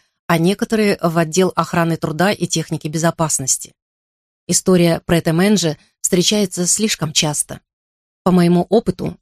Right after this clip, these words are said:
большинство людей, включая высокопоставленных руководителей, приверженцев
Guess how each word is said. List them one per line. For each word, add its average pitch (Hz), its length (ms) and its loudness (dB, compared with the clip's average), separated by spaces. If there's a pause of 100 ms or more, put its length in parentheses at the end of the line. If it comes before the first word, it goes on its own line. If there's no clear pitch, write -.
большинство 190 560 0
людей, 185 440 2
включая 160 500 -2
высокопоставленных 156 920 -2
руководителей, 160 760 0
приверженцев 156 720 -2